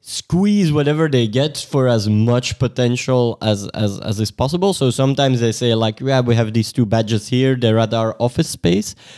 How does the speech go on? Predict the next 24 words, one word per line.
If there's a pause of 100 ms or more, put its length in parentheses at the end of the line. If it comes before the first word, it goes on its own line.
(180)
Uh,
and
anyone
with,
who
is
a
member
of
Yungo
can
come
and
get
them. (380)
Uh,
just
make
sure
you
return
them
so
that